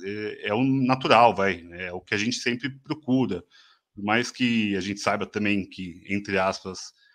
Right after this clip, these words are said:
não é possível ir pra frente, né? É, numa lógica como se fosse possível ir pra trás, mas, é,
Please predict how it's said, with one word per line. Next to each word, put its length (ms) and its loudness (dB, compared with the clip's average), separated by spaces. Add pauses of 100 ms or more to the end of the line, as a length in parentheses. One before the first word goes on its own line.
(220)
não 160 6
é 20 6
possível 460 2
ir 60 2
pra 160 -2
frente, 480 0
né? 320 -6
É, 500 -10 (160)
numa 380 -4
lógica 600 -2 (280)
como 180 -4
se 140 -8
fosse 320 -4 (520)
possível 420 0
ir 100 2
pra 120 0
trás, 380 2
mas, 320 -6 (640)
é, 680 -4